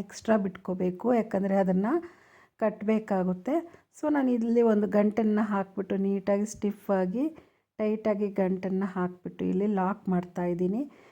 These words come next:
ನೀವು ವಿಡಿಯೋದಲ್ಲಿ ನೋಡ್ತಾ ಇರ್ಬೋದು, ಈ ಥರ ಸಿಂಪಲ್ಲಾಗಿ ನಾವು ಒಂದು ಹಾರವನ್ನು ಅಥವಾ, ಆ, ಈ ಒಂದು ಹಬ್ಬಗಳ ಸೀಸನಲ್ಲಿ ಡೆಕೋರೇಷನ್ ಮಾಡೋದಕ್ಕೂ ಚೆನ್ನಾಗಿರುತ್ತೆ. ಹಾಗೆ, ಆ,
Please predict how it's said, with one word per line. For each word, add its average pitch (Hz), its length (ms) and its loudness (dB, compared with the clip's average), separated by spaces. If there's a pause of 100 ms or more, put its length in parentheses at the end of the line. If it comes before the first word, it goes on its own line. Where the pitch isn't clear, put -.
(140)
ನೀವು 233 260 -2
ವಿಡಿಯೋದಲ್ಲಿ 220 460 4 (100)
ನೋಡ್ತಾ 190 360 0
ಇರ್ಬೋದು, 180 320 -2 (140)
ಈ - 20 0 (120)
ಥರ 208 80 2 (160)
ಸಿಂಪಲ್ಲಾಗಿ 202 720 0 (1040)
ನಾವು 220 280 0 (160)
ಒಂದು 196 220 0 (120)
ಹಾರವನ್ನು 208 720 2
ಅಥವಾ, 202 300 -2 (680)
ಆ, 208 80 -8 (480)
ಈ 202 60 2 (140)
ಒಂದು 196 220 2 (480)
ಹಬ್ಬಗಳ 190 460 2
ಸೀಸನಲ್ಲಿ 190 680 0 (560)
ಡೆಕೋರೇಷನ್ 214 720 0 (180)
ಮಾಡೋದಕ್ಕೂ 190 500 2 (600)
ಚೆನ್ನಾಗಿರುತ್ತೆ. 190 680 -2 (120)
ಹಾಗೆ, 190 380 -2 (680)
ಆ, 214 140 -4